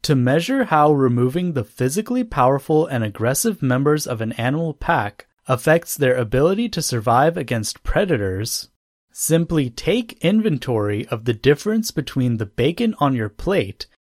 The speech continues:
and the boars you aren't eating. From that data, it's possible to infer a causal relationship between docility and survival.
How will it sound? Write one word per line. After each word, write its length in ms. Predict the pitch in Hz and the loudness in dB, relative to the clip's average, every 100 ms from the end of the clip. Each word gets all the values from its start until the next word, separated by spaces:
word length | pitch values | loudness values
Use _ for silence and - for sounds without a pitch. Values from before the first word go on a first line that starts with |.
| _ | _
and 200 | 143 135 | -2 0
the 80 | 135 | 0
boars 540 | 120 202 180 110 107 | 2 4 6 4 0
you 200 | 123 135 - | -4 -6 -2
aren't 400 | 175 127 101 - | 0 0 -2 -10
eating. 500 | - 160 110 92 95 _ _ _ _ _ _ _ _ _ | -8 -6 -6 -8 -16 _ _ _ _ _ _ _ _ _
From 400 | - 135 139 131 | -6 0 0 2
that 360 | 127 214 208 - | 2 2 -2 0
data, 480 | 151 160 101 98 - | 2 2 0 -6 -4
it's 260 | 147 135 - | -2 -2 -4
possible 580 | 131 160 - 220 247 240 | 0 0 0 -2 0 0
to 180 | 165 | -2
infer 480 | 156 135 - 165 113 | -2 -2 2 4 4
a 180 | 104 117 | 0 -6
causal 540 | - - 120 151 214 | -6 -2 0 2 0
relationship 840 | 190 135 120 175 - 110 - 101 _ - | 0 0 0 0 -2 -6 -6 -8 _ -4
between 440 | 123 - 127 113 | -4 0 0 0
docility 840 | 120 113 - 214 196 113 101 113 - - | 0 -2 2 4 4 2 -2 -6 -12 -8
and 220 | 127 107 | -4 -4
survival. 760 | - 113 113 151 123 90 98 | -4 0 2 2 0 -4 -12